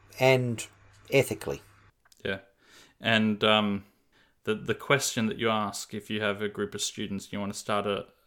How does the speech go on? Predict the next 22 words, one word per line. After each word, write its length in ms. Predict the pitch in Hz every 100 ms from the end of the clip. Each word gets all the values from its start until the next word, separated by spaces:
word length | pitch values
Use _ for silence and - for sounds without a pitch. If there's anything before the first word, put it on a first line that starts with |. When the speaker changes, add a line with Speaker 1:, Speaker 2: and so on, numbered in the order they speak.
| _
Speaker 2:
a, 300 | - 107 95 - _ _ _ _ _ -
a 60 |
discussion, 760 | 104 - 143 131 - 95 98 123 _ _ _
the 60 | -
question 360 | 127 - 120
you, 220 | 113 110 -
if, 220 | 110 -
if 420 | - - 107 -
you're 100 | 113
looking 240 | 117 117 107
for, 160 | 110
like, 240 | 104 101 110
a, 40 |
to 120 | -
break 260 | 101 107 82
the 120 | 95
ice 340 | 87 92 - -
in 120 | - 95
a 40 |
room 380 | 92 98 98 90
or 120 | 87
to 180 | - 92